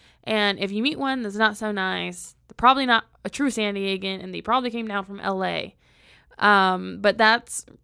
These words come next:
really how you spot a really nice San Diegan. But whenever going into the outdoors, we always need to keep in mind the surrounding animals around because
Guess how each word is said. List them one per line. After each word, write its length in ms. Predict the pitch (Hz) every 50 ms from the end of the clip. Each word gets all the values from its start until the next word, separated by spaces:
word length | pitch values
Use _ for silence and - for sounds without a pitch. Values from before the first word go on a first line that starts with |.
| _
really 220 | - 262 254 233 220
how 80 | 220
you 120 | 202 196 185
spot 460 | - - - 190 180 165 156 - - _ _ _ _
a 100 | - 202
really 280 | 196 190 202 196 190 185
nice 260 | 190 180 170 165 -
San 200 | - 185 180 185
Diegan. 420 | 190 180 180 - - - - - - _ _ _ _ _ - _
But 340 | - 226 220 214 208 - _ _ - 214 214 214 _ _ _
whenever 460 | 226 240 247 240 240 254 254 294 285
going 320 | 240 226 220 214 214 208
into 160 | 202 196 185 -
the 120 | 196 202
outdoors, 420 | 190 196 190 - 196 190 190 185
we 100 | 185 196
always 200 | 202 208 226 226
need 80 | 254 254
to 140 | 240 226 -
keep 120 | 233 214
in 100 | 226 208
mind 440 | 196 190 185 185 185 180 180 185 185 - _ _ _ _ _ _ -
the 340 | 202 208 220 214 214 202
surrounding 440 | 202 - - 220 233 254 285 294 -
animals 680 | - 196 196 190 190 185 180 - - - - - - - - - -
around 400 | 196 196 190 185 175 180 185 180
because 400 | 208 208 - 208 196 190 185 196